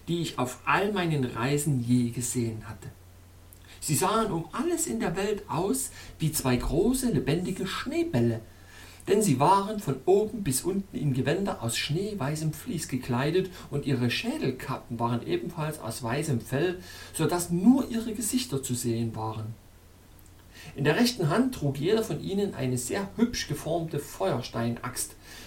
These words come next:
die auf einem Schaft aus poliertem Knochen montiert war.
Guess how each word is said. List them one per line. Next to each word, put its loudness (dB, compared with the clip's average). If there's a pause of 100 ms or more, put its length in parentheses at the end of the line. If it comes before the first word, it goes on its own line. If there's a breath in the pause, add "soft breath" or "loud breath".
(120)
die 0
auf 2
einem 2
Schaft -4
aus -2
poliertem -2
Knochen -2
montiert -4
war. -4